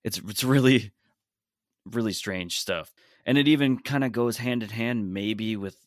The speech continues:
I mean, deer have, I'm not sure the actual, the term, but, like, deer have fully black eyes, you know, essentially, other than, like, I'm sure there's just a small portion that's not,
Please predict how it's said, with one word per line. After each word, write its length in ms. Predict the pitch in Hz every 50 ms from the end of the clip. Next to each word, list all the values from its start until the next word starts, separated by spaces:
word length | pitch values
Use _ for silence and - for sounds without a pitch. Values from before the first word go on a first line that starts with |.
| _ _
I 40 | 92
mean, 260 | 92 92 92 92 80 _ -
deer 300 | - 98 98 107 110 101
have, 500 | 104 107 98 95 95 90 - - - - _ _ _ _ _ _ _ _ _ _ _ _ _
I'm 120 | - 104 107
not 140 | 101 92 -
sure 160 | - 107 101
the 140 | 92 87 98
actual, 440 | 92 92 - - 95 92 85 78 - _ _
the 80 | - 90
term, 520 | - - - 113 110 110 104 98 92 90 _ -
but, 100 | - 101
like, 280 | 85 104 101 87 _ _
deer 240 | - 107 107 110 117
have 180 | 117 117 104 -
fully 420 | - - - - - 95 95 98 98
black 300 | - 92 85 82 - 82
eyes, 360 | 80 - 64 73 - - _ _ _ _ _ _ _ _ _ _ _ _ _ _ -
you 60 | 107 104
know, 220 | 92 90 90 95 -
essentially, 600 | 110 104 - - 113 110 - - 92 90 90 87
other 260 | - 104 117 113 117 110
than, 240 | 110 107 104 101
like, 220 | 95 95 95 92 -
I'm 120 | 104 104
sure 240 | 95 - - 120 113
there's 200 | 104 107 98 92
just 180 | 98 95 87 98
a 60 | 101
small 640 | - - - 113 101 92 95 101 92 92 90 82 71
portion 580 | _ - 104 98 92 92 - - 92 82 78
that's 220 | 80 78 - - 98
not, 360 | 98 98 92 87 82 -